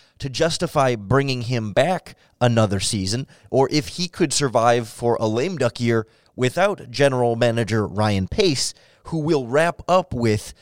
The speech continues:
taking a look at some of his decisions, his place within the organization,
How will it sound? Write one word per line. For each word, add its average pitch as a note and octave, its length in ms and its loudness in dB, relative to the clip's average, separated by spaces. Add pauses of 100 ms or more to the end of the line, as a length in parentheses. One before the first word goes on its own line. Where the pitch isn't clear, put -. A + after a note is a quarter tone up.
(220)
taking D3 300 -4
a C3 40 -4
look C3 280 -2
at B2 200 2
some D3+ 200 -2
of A#2 220 -2
his G3 400 -6
decisions, D3+ 800 -2
his C3+ 240 -4
place D3+ 480 -2
within B2+ 380 -6
the A#2+ 120 -8
organization, A#2+ 800 0